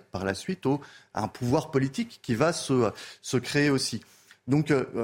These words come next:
vous parliez du, euh, de, de, de sacré. Euh, euh, dans le cadre de la chefferie, par exemple, on n'est pas encore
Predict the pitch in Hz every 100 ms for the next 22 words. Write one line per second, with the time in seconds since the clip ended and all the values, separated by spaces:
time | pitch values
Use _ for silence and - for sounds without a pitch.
0 | 113 110 110 135 123 135 131 101 104 95
1 | 104 - - 95 92 95 98 101 - 123
2 | - 247 254 _ _ _ _ _ - -
3 | - 123 117 104 - - - - - -
4 | 110 147 147 156 - - 135 156 147 147
5 | 175 165 120 127 120 120 143 135 - 226
6 | 135 127 185 - 143 156 - 220 208 -
7 | 196 190 208 226